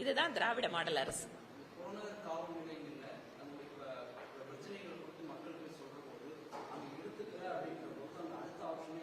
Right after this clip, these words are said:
Speaker 2: எஸ் பி ஆபீஸ் தான் வராங்க. அப்படிங்கிறப்ப அவங்களும் சரியா பண்ணல அப்படிங்கிறப்ப அவங்க எந்த காவல் நிலையம் பக்கத்துல இருக்கோ அங்க போய் சொல்றதுக்கோ முயற்சி எடுக்கிறப்போ தான் இந்த மாதிரியான பிரச்சனைகள்
Speaker 1: சம்பவங்கள் வருது.
Speaker 2: இந்த, இந்த, அஹ், புறநகர் காவல்
Speaker 1: இல்ல,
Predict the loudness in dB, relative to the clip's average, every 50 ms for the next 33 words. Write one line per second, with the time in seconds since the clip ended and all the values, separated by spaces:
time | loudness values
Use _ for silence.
0 | -4 -4 -6 -6 -4 -4 -4 -4 -4 -6 -6 -6 -6 -6 -8 -8 -8 -8 -8 -10
1 | -10 -12 -12 -14 -14 -12 -10 -8 -8 -4 -4 -4 -4 -2 -4 -4 -2 -2 0 0
2 | 0 0 0 0 0 0 0 -2 -2 -2 -2 -2 0 2 2 2 4 4 2 2
3 | 2 2 0 0 0 -2 -2 -2 -2 -2 0 0 -2 -2 -2 -2 -2 -2 -2 -2
4 | 0 0 0 0 0 -2 -2 -4 -4 -4 -4 -4 -4 -4 -6 -6 -8 -6 -4 -2
5 | -2 -2 -2 -2 -4 -4 -4 -4 -6 -6 -6 -6 -6 -6 -6 -6 -6 -6 -6 -6
6 | -6 -6 -6 -6 -6 -6 -8 -6 -6 -6 -6 -4 -4 -4 -4 -2 -4 -4 -4 -4
7 | -4 -6 -6 -8 -8 -10 -10 -10 -12 -10 -10 -8 -6 -2 -2 2 4 6 6 8
8 | 10 10 8 8 8 6 6 6 6 6 4 4 2 -4 -6 -6 -6 -6 -4 -2
9 | -2 -2 0 0 0 0 -2 -2 -2 0 0 0 2 2 0 0 0 0 0 0
10 | 0 -2 -2 -4 -4 -6 -4 -4 -2 0 0 0 0 0 -2 0 6 10 12 12